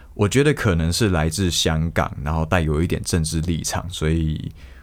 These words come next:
为了保护当事人，我希望所有的香港朋友都可以好好的，所以我就不公开账号了。呃，这封信的内容说：拜托一下，可以请大家罢看花木兰、罢吃华嫂冰室吗？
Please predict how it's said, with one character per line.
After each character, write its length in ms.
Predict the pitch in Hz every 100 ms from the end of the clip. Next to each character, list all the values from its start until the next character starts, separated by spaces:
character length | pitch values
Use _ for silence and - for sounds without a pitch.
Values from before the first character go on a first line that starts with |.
| -
为 140 | - 104
了 100 | 90
保 180 | -
护 200 | 78 104
当 200 | 90 92
事 220 | 95 101 78
人， 180 | 76 -
我 100 | 82
希 160 | -
望 160 | 107 98
所 140 | 98
有 60 | 92
的 80 | 80
香 200 | 90 90
港 160 | 76
朋 100 | 87
友 120 | 80
都 120 | 78 85
可 140 | 85
以 60 | 76
好 220 | - 76
好 220 | 85 -
的， 100 | - - - - -
所 180 | - 90
以 60 | 90
我 140 | 76
就 140 | 80 87
不 140 | 98
公 180 | 92 92
开 180 | 90 85
账 220 | 95 80
号 260 | 87 73
了。 180 | - - - - - - - - -
呃， 220 | 80 80
这 120 | 78 107
封 120 | 113
信 160 | 117
的 100 | 101 98
内 100 | 104
容 180 | 90
说： 360 | 92 98 101 113 -
拜 160 | 120 98
托 260 | 101 95
一 60 | 85
下， 380 | - 87 69 - - - - -
可 120 | - 107
以 120 | 123
请 200 | - 82
大 160 | 101
家 140 | 98 95
罢 280 | - 104 87
看 220 | 104 85
花 200 | 98 92
木 180 | 101 87
兰、 320 | 76 78 90 - -
罢 200 | - 98
吃 500 | 87 - 95 90 92 - - -
华 300 | - 85 87
嫂 160 | 92 -
冰 240 | 87 90
室 240 | 98 101
吗？ 240 | 82 80